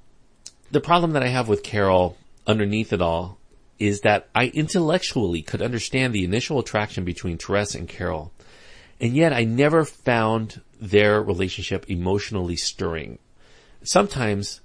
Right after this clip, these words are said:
I didn't really find it particularly interesting either. I did remain aloof to whether that they could get together or make it happen. And I think part of that is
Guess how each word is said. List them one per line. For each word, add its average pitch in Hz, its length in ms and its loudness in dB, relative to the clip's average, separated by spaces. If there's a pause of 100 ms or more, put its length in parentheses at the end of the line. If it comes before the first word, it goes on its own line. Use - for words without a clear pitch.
(140)
I 107 60 6
didn't 117 320 -2
really 107 200 0
find 92 260 -4
it 82 100 -8
particularly 90 640 -6
interesting 95 540 -8
either. - 340 -8 (280)
I 110 120 2
did 147 260 0
remain 117 520 2
aloof 107 500 0
to 98 140 -4
whether 87 360 0
that 87 320 -4
they 85 340 -4
could 92 280 -6
get 92 160 -4
together 87 420 -4
or 82 80 -6
make 90 300 -4
it 85 180 -12
happen. 85 640 -6 (580)
And 131 280 -2 (220)
I 143 120 4
think - 420 -4
part 214 280 0
of 185 80 2
that 110 200 4
is 104 160 -4